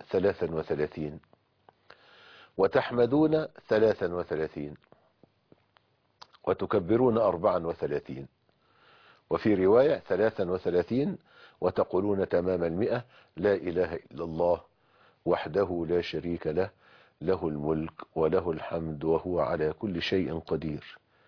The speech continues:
الرسول أخبرهم بهذا، أنهم يسبقوا الأغنياء، ثم جاءوه بعد فترة وقالوا: "يا رسول الله، سمع إخواننا من الأغنياء بما قلت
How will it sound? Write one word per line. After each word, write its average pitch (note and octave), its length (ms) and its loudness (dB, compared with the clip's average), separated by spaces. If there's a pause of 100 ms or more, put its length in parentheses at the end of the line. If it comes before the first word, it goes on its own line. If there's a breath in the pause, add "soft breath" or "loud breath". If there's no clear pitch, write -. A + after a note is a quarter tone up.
(1160 soft breath)
الرسول A#2+ 420 4
أخبرهم F3+ 500 4
بهذا، F#3 360 4
أنهم F3+ 280 4
يسبقوا E3+ 460 2
الأغنياء، E3 480 2 (1500 loud breath)
ثم G3+ 360 6
جاءوه F#3 460 6
بعد D#3 320 4
فترة E3 420 4
وقالوا: D#3+ 420 6
"يا E3 160 10
رسول D#3 360 2
الله، C#3+ 340 4 (640 soft breath)
سمع F#3 480 6
إخواننا D3 840 4
من C3+ 160 2
الأغنياء C3 720 4
بما C#3+ 340 6
قلت E3 400 0